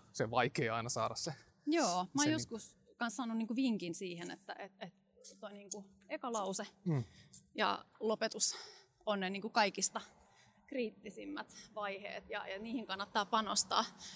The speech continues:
Speaker 2: Mulla on myös itselle tullut semmonen helpotus vähän kanssa siihen niinku jännitykseen se, että, että mä luotan tavallaan siihen asiaan.
Speaker 1: Mhm.
Speaker 2: Mä luotan siihen, että, että mä osaan ja, ja, ja mä pystyn ja,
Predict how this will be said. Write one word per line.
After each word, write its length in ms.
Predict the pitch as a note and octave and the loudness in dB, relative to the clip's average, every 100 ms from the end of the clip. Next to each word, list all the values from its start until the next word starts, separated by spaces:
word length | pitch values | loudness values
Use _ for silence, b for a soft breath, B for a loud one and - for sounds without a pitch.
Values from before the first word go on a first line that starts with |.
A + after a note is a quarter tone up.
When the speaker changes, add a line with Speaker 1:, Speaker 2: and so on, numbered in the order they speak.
| B | B
Speaker 2:
Mulla 140 | D4 E4 | 6 8
on 60 | |
myös 280 | D#4 D4 - - | 8 6 0 -4
itselle 320 | D4+ B3+ A3+ | -6 -4 -6
tullut 260 | G3 G#3+ | -8 -8
semmonen 260 | G#3 A3+ A3 | -6 -4 -4
helpotus 560 | A3+ B3 A#3 F#3+ - - | 0 0 0 -2 -4 -4
vähän 180 | G3+ | -4
kanssa 200 | F#3+ G3+ | -2 0
siihen 180 | A#3 G#3 G#3+ | 0 -2 -6
niinku 220 | G#3+ G3+ | -8 -8
jännitykseen 760 | G3 G3+ F#3+ - G3 - D#3 | -8 -8 -10 -14 -16 -18 -16
se, 120 | - F3+ | -12 -12
että, 240 | - B3 - | -12 -16 -14
että 120 | - | -10
mä 80 | A3+ | -6
luotan 360 | B3+ C4+ F3+ F3 | -2 -2 -2 -4
tavallaan 340 | F3 F3 F3 | -4 -4 -4
siihen 200 | F3 F#3 - | -6 -6 -6
asiaan. 680 | G3+ - - F#3 - A3+ - - | 0 0 0 -4 -2 -4 -8 -8
Speaker 1:
Mhm. 200 | D3 C3 F#3 - | -6 -4 -6 -2
Speaker 2:
Mä 60 | A#3 | 2
luotan 420 | B3+ C#4+ A3+ G3+ | 4 4 2 -2
siihen, 440 | - A#3+ A3+ G#3 F#3 | -6 -8 -6 -6 -8
että, 320 | F#3+ - G#3+ B B B B | -8 -6 -6 B B B B
että 160 | G3+ G#3+ | -4 -2
mä 80 | F#3+ | -2
osaan 580 | G#3 G3 G3 F3+ F#3+ G3 | 4 4 4 2 0 0
ja, 140 | G3 G3 - B B B B | -2 -4 -6 B B B B
ja, 80 | G#3+ | -2
ja 140 | G3+ A3 | 0 0
mä 100 | A3+ | 0
pystyn 500 | B3+ A#3+ - A3+ G#3 | 0 0 0 -2 -2
ja, 200 | G3+ | -2